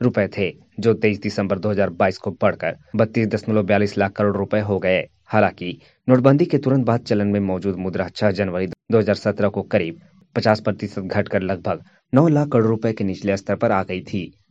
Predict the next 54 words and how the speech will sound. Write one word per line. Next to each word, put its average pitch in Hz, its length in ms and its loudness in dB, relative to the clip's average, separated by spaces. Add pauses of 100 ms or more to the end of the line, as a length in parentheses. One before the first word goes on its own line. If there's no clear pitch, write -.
(140)
चलन 104 240 2
में 98 140 0
मुद्रा 98 340 0
चार 95 240 -2
नवंबर 92 260 -2
दो 98 120 -2
हज़ार 92 180 -2
सोलह 98 360 0
को 82 220 -6 (380)
सत्रह 151 320 2
दशमलव 127 300 0
चौहत्तर 101 400 -2
लाख 95 200 0
करोड़ 98 220 -2
रुपए 92 240 -4
थी। 90 260 -6 (360)
पुराने 101 300 2
पाँच 101 240 0
सौ 104 140 -2
और 95 80 2
हजार 98 260 0
रुपए 98 220 -2
के 98 120 -6
नोटों 98 320 -2
को 101 120 -6
चलन 98 280 -2
से 101 140 -4
बाहर 95 240 -4
करने 92 300 -4
के 104 140 -6
बाद 95 220 0
यह 90 200 -4
पिछले 95 260 -6
छह 101 240 0
वर्षों 95 300 -2
का 92 240 -4 (140)
सबसे 143 320 2
निचला 135 320 4
स्तर 98 220 -4
था। 95 260 -2 (420)
उस 117 120 -2
समय 113 180 4
चलन 104 240 2
में 101 160 0
कुल 107 200 2
नोटों 95 280 0
में 80 200 -8 (280)
बंद 147 180 4
नोटों 147 260 2
का 131 100 0
हिस्सा 110 300 -2
छियासी 101 340 -4
प्रतिशत 95 460 -6
था। 92 220 0